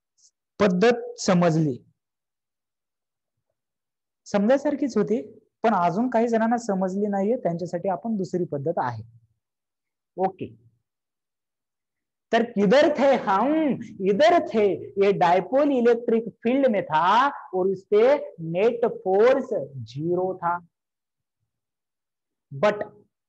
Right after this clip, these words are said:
force अगर ज़ीरो भी रहा तो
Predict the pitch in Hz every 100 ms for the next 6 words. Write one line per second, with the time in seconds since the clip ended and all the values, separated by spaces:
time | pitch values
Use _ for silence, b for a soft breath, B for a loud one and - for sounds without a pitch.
0 | _ _ _ _ _ _ - 208 214 226
1 | 226 240 240 - 170 180 180 175 135 165
2 | 196 233 240 220 233 202 139 135 131 143
3 | 196 220 _ _ _ - 165 135 131 175